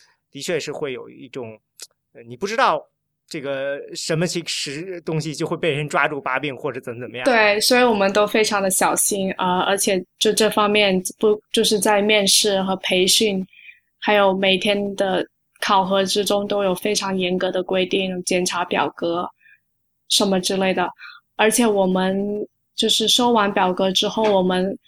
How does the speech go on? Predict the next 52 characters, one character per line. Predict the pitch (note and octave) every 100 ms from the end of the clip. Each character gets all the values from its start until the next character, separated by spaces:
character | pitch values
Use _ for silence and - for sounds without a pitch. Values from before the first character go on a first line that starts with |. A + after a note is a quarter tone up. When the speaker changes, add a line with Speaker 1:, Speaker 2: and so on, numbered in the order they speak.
| _ - _
Speaker 2:
每 | - G#3
张 | G#3 B3
表 | B3 F#3+
格 | F3+ F#3+
上 | A3 G#3+
面 | G#3 F#3+ F3+ _ _ _ _ -
都 | A3
会 | A3+ G#3+
编 | A3 G#3+ A3
一 |
些 | A3 G#3
号， | - A3 F#3 - - _ _ _ _ _ -
就 | A3+ G3+
是 | G3+
我 |
们 | F#3+ F#3+
知 | A3
道 | A3 G#3
是 | A3+ G3
谁 | - - F3+ F3+ F#3 F#3
注 | G#3+ G3
册 | - G#3 F#3
的， | E3+ E3+ - _ _ _ _ _ _
就 | - G3+
可 | G#3 G3
以 | F#3
追 | G3+ G3+
踪 | G3+ G3
到 | G3+ G3
那 | F#3+
个， | F#3 F#3 F#3 F3+ _ - - _ _
Speaker 1:
嗯。 | - F#3+
Speaker 2:
呃， | F#3 _ _ _ _
每 | G#3+ F#3+ F3
个 | G3
canvasser， | G3 G3+ G3+ F#3+ - - - _ -
然 | F#3+
后 | G3 F#3+
知 | G#3
道 | G#3
是 | G3+ G#3
哪 | F3
一 | F3+
天， | - G#3+ G#3 G#3 - _ _ _ -
然 | G3
后 | G3+
我 | F#3+
们 | F#3
还 | F#3
会 | F#3+ G#3
扫 | - F#3+ E3+
描， | - E3